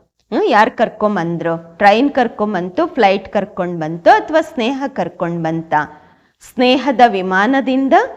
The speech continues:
ತಲುಪು ಬಿಟ್ಟಿದ್ದೀರಾ ಅಂದಾಗ ಸ್ನೇಹದಲ್ಲಿ ಎಲ್ಲರೂ ಪಾಸ್ ಆಗಿದ್ದೀರಾ. ಈಗ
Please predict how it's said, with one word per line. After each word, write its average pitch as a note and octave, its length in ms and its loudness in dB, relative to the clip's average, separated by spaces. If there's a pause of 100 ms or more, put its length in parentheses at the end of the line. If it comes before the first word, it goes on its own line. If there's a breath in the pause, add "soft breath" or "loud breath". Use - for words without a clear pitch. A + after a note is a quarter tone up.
(200)
ತಲುಪು G#3+ 380 0
ಬಿಟ್ಟಿದ್ದೀರಾ F#3 960 -2 (100)
ಅಂದಾಗ F#3+ 520 0 (460)
ಸ್ನೇಹದಲ್ಲಿ A#3+ 720 0
ಎಲ್ಲರೂ G3 400 0
ಪಾಸ್ F3 440 0
ಆಗಿದ್ದೀರಾ. E3+ 920 -4 (260 loud breath)
ಈಗ F#4+ 240 8